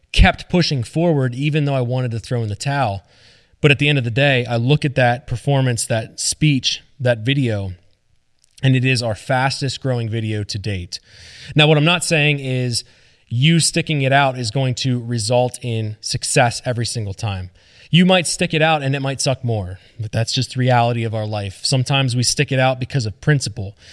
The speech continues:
because maybe in that moment, what you're learning to do is investing in your own discipline so that you can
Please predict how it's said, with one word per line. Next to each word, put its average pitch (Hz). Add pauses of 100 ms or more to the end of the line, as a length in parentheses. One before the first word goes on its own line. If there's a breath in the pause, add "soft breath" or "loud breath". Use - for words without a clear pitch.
(140)
because 139 (200 loud breath)
maybe 170
in 175
that 156
moment, 139
what 120
you're 131
learning 139
to 135
do 131
is 120
investing 120
in 131
your 117
own 110
discipline 104
so -
that 117
you 135
can 127